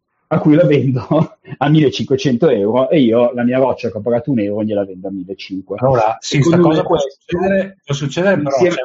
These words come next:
Speaker 2: un-, c'è una lista de-, di compratori e vendite, quindi in teoria si, si può vedere, eh, sto, sto giro qua. E in, in più comunque
Speaker 1: Beh,
Speaker 2: se
Speaker 1: ci,
Speaker 2: la
Speaker 1: ci possiamo mettere d'accordo in, in vari, no? Cioè, eh, come,
Speaker 2: Sì,
Speaker 1: come
Speaker 2: sì.
Speaker 1: quelli che sono i famosi rug pull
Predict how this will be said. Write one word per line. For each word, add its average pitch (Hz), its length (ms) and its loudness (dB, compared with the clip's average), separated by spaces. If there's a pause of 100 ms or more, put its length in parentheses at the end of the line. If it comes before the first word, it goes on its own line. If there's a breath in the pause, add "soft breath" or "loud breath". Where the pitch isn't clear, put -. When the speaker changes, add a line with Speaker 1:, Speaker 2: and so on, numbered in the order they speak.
Speaker 2:
un-, 117 480 -16 (140)
c'è - 140 -8
una 135 140 -2
lista 165 380 0
de-, 139 260 -2
di 120 200 -10
compratori 120 680 -10
e 113 80 -10
vendite, 117 400 -8
quindi 117 220 -12
in 101 60 -16
teoria 117 440 -4 (680 soft breath)
si, - 220 -16
si - 220 -14
può 107 120 -6
vedere, 110 640 -2
eh, 95 320 -10
sto, 135 260 -12
sto 120 200 -8
giro 113 280 -6
qua. 107 260 0
E 135 100 -4
in, 135 200 0
in 135 140 0
più 147 180 2
comunque 139 360 0
Speaker 1:
Beh, - 20 -4
Speaker 2:
se - 120 -2
Speaker 1:
ci, - 20 2
Speaker 2:
la 110 100 2
Speaker 1:
ci 151 140 0
possiamo 156 380 2
mettere 151 360 2
d'accordo 139 720 4
in, 123 180 -2
in 123 120 0
vari, 113 400 0
no? 123 400 0
Cioè, 120 200 -2
eh, 110 520 -6
come, 135 200 0
Speaker 2:
Sì, 123 60 0
Speaker 1:
come 123 180 -2
Speaker 2:
sì. - 0 -
Speaker 1:
quelli 135 180 2
che 127 80 -2
sono 120 180 -8
i 110 40 -10
famosi 123 480 0
rug 123 340 2
pull 127 560 0